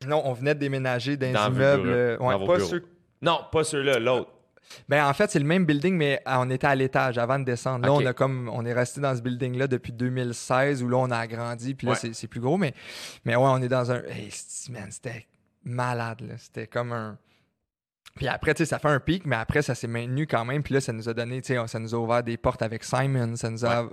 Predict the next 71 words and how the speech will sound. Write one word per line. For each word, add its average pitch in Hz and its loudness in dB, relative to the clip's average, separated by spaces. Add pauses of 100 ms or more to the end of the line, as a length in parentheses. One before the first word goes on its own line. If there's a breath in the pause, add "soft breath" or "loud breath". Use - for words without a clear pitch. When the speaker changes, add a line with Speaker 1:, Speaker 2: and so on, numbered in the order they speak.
Speaker 1:
fait - -4
qu'on 156 0
a, - -2 (140)
on 110 -2
a 110 -2
eu 135 2
une 117 -2
grosse 123 4
croissance. 120 0
On 123 -4
est 113 -4
passé 117 -2
de 131 -8
dix 123 -2
mille 151 2
à 117 -4
cent 135 -2
mille 135 0
t-shirts 117 -4 (140)
de 113 -6
année 127 0
un 135 2
à 120 0
va-, 113 -6
versus 117 -6
année 113 -6
deux. 120 -6 (100)
Speaker 2:
C'est 104 -14
fou. 180 0
Speaker 1:
Puis 120 0
là, 139 8
ben, 120 2
c'est - -10
peut-être 131 0
là 139 4
où 147 4
ce - -6
qu'on 120 0
a 117 0
appris 117 -4
beaucoup, 127 -4
tu 131 -10
sais, 123 2
euh, 110 0 (300 loud breath)
financement, 113 -2
parce - -10
que - -12
c'est 110 -14
bon, 110 -2
ça 113 -4
va 110 -8
te - -14
prendre 113 -6 (140)
plus 120 -2
de 117 2
gens, 123 0
plus 123 -4
de 120 -4
t-shirts, 123 -2
des 117 -4
termes 120 -4
de 117 -2
paiement 117 -4
différents, 117 -4
et 123 -6
cetera. 120 -2
Fait 127 -2
qu'on 113 -4
a 113 -4
appris 110 -4
beaucoup, 135 -2